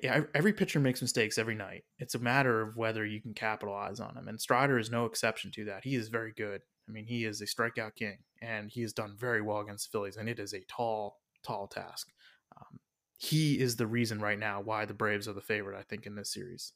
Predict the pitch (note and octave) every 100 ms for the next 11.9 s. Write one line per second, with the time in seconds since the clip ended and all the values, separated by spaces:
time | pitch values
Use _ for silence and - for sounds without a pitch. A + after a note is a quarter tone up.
0 | - - C3+ A2+ A2 G#2 - B2+ G2 G2+
1 | - - G2+ B2+ C3 C3 C3+ C#3 B2+ A#2+
2 | A#2 C3 C3 B2+ B2 - - - _ B2+
3 | A#2+ A#2 A#2 A#2+ - C3 C#3+ B2+ A#2+ B2+
4 | A2+ G#2 B2 A2+ G2+ - - - - _
5 | _ _ - B2 - - - _ _ _
6 | _ _ _ _ _ - - - - _
7 | A#2 G#2 A#2+ A#2 G#2 G#2 - G2+ - -
8 | G#2 - - B2 A2+ A2+ D3+ D3 D#3+ C3+
9 | - C#3+ C3 B2 A#2 A2 A#2 A2+ - A#2+
10 | A2 G#2+ G#2+ A2+ B2 - A2+ A2 - G#2+
11 | G#2 G2+ G#2+ G#2 G2 A#2 A2 G#2